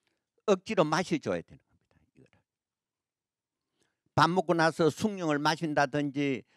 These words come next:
뭘 한다든지 어떤 경우라도 건강을 백 프로 유지하고 피곤을 덜 오게 하고 소화 능력을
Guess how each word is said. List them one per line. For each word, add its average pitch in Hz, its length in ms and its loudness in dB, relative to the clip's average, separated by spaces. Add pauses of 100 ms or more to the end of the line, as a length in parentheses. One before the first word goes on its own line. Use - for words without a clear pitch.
뭘 175 400 4
한다든지 156 920 -6 (340)
어떤 320 580 4
경우라도 220 760 4 (300)
건강을 196 640 0 (340)
백 175 180 -4
프로 185 320 4
유지하고 165 800 -6 (320)
피곤을 202 640 6 (600)
덜 165 200 8
오게 175 280 8
하고 165 520 2 (340)
소화 185 340 6
능력을 196 720 2